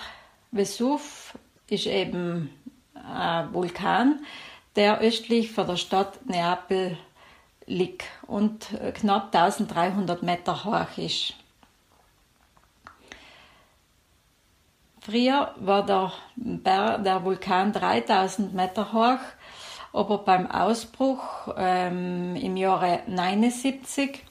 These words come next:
bei dem eben die Stadt Pompeji verschüttet worden ist,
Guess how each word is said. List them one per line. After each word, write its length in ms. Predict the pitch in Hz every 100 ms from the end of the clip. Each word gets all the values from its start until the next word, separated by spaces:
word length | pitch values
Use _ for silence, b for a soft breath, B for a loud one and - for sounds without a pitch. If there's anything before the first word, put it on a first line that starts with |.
| B B B B
bei 100 | 202
dem 380 | 190 214 220 220
eben 580 | 208 185 185 190 180 - -
die 100 | 165
Stadt 360 | - 190 -
Pompeji 720 | 180 175 170 190 202 262 269 -
verschüttet 640 | - 175 - 220 220 254 240
worden 320 | 240 247 247
ist, 440 | - 262 254 -